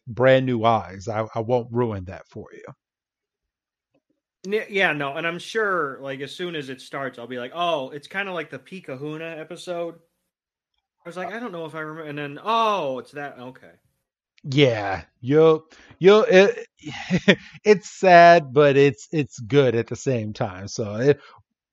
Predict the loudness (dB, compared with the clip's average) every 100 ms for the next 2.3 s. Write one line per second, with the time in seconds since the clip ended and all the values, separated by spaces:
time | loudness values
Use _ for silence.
0 | _ 2 6 8 6 2 -12 -20 -18 0
1 | 6 6 6 4 2 0 4 4 4 0
2 | 0 -2